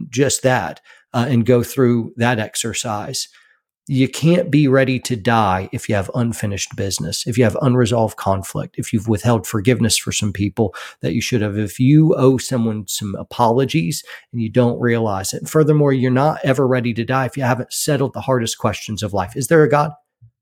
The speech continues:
Uh, and if so, if there's a God, what does that God want from us? Uh, am I right with that God? Uh, am, am I ready to, am I ready to die? Am I ready to kill?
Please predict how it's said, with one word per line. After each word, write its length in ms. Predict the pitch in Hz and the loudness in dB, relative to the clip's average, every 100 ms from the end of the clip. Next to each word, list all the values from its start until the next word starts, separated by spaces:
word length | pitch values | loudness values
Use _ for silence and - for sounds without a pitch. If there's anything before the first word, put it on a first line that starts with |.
| _ - | _ -4
Uh, 140 | 135 127 | 0 4
and 120 | 156 | 4
if 80 | 151 | 6
so, 220 | 190 156 | 4 4
if 120 | 151 | 4
there's 200 | 160 131 | 2 2
a 40 | 143 | 2
God, 220 | 143 110 - - | -2 -2 -12 -2
what 140 | 139 | 4
does 140 | 147 143 | 4 4
that 180 | 135 131 | 2 2
God 400 | 123 117 113 - | 2 2 -4 -8
want 300 | 123 113 104 - | -2 -2 -2 -6
from 200 | 104 92 | -6 -6
us? 340 | - - - _ _ _ _ 123 | -8 -10 -10 _ _ _ _ -4
Uh, 40 | |
am 180 | 127 127 | 0 2
I 120 | 139 | 0
right 340 | 92 95 143 | -2 -4 -4
with 160 | 156 151 | -2 0
that 240 | 113 - | 0 -2
God? 360 | 147 147 - 147 _ _ _ _ 131 | -2 -2 -2 -8 _ _ _ _ -2
Uh, 160 | 120 | 0
am, 340 | 143 156 147 151 | 0 -2 -2 -2
am 140 | 135 131 | 2 4
I 80 | 135 | 4
ready 300 | 139 143 120 | 2 2 0
to, 180 | 117 - _ - 78 - | -4 -6 _ -20 -12 -4
am 120 | 120 | 0
I 80 | 123 | 2
ready 280 | 123 139 | 2 2
to 120 | 135 127 | 0 0
die? 320 | 120 135 165 | 0 -2 -2
Am 140 | 151 | 0
I 100 | 165 | 2
ready 260 | 190 190 180 | 2 2 0
to 100 | 123 | -2
kill? 480 | - 139 170 233 | -4 -2 0 -2